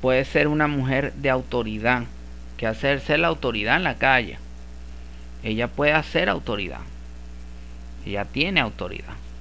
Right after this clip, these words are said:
y ejerce la autoridad y la ejerce lo más correctamente posible.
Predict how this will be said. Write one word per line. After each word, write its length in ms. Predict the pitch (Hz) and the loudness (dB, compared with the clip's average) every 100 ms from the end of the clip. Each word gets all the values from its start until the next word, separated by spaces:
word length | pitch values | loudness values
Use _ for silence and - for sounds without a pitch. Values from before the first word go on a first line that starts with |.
| - | -4
y 160 | 117 123 | 2 4
ejerce 520 | 110 131 220 - 151 | 4 4 2 2 0
la 80 | 123 | 0
autoridad 440 | 110 107 101 95 | -2 -4 -4 -4
y 40 | 98 | -4
la 200 | 98 104 | -4 -2
ejerce 460 | 107 117 185 220 - - - - - - - - - - | -2 0 2 2 -2 -12 -14 -14 -14 -14 -14 -14 -10 0
lo 180 | 117 | 2
más 260 | 113 120 160 | 6 6 4
correctamente 720 | - 165 160 - 156 160 160 | 0 2 0 0 -2 0 -2
posible. 600 | 160 - - 113 92 - | -4 -4 -4 -2 -4 -8